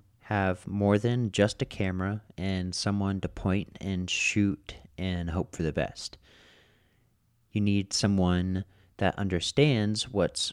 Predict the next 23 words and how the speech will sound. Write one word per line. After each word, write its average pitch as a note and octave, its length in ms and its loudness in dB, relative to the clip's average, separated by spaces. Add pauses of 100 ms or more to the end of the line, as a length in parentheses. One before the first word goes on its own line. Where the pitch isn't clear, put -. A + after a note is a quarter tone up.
trying F#2+ 320 0
to F2+ 60 -4
be F#2+ 180 -2
conveyed, F2 680 -2 (100)
someone F#2 380 0
that F2+ 240 -2
can F2 360 -2
evoke F2 400 -4
a D#2+ 40 -6
response F2 760 -2 (380)
and F#2 520 -2
can F2 180 -4
make E2+ 180 -2
it - 160 -4
look - 220 -2
good E2 320 -6
too. G2+ 240 -2 (880)
That's A2+ 300 6
exactly E2 680 2
who D#2 200 -2
this E2+ 220 0
person - 400 -8
is. - 360 -10